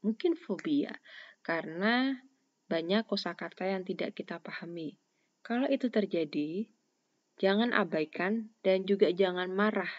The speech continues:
hanya karena kalian tidak tahu kosakata-kosakata yang tersebar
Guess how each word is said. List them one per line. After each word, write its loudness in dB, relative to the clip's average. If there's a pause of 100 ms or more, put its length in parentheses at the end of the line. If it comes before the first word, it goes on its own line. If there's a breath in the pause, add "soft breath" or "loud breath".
hanya -6
karena -6
kalian -6
tidak -6
tahu -2 (560 loud breath)
kosakata-kosakata -6
yang 2
tersebar 2